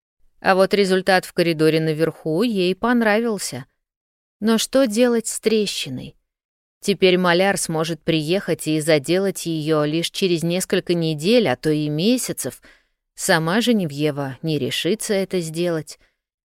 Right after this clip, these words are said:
Она внесла этот пункт в список всего, что успело сломаться и испортиться после реставрации и теперь нуждалась в повторном ремонте. Женевьева догадывалась,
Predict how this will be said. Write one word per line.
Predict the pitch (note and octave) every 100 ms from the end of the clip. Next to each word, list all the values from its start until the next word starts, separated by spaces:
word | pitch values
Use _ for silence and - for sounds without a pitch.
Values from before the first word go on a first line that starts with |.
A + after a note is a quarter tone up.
| _ _ _
Она | - F3 E3+
внесла | D#3 E3 E3+ - F#3 D#3
этот | - D#3 -
пункт | G3+ A3 G3+ - - _
в | -
список | - - G3 F#3 D3 -
всего, | - F3+ F3 G3 A3
что | - - D#3
успело | D#3 - F#3+ F#3
сломаться | - F3+ E3+ F#3+ G#3+ - E3+
и | D#3+ - F3+
испортиться | F3 - A3+ A3+ - - - C3+
после | D3 D3 D#3+ D3+
реставрации | D#3 - E3+ E3 G#3+ A3 - C3 B2 - - _
и | G3+
теперь | F#3+ G3+ - A#3+
нуждалась | A3+ F3+ C3+ D#3+ F#3+ -
в | -
повторном | E3+ - - - C#3+ D3
ремонте. | C#3+ D3 C#3 C3 - B2 _ _ _ _ _ _ _
Женевьева | F3 F#3 F#3 F3+ F#3+ F#3+ E3
догадывалась, | E3 D#3+ G3 E3 B2+ G#2+ -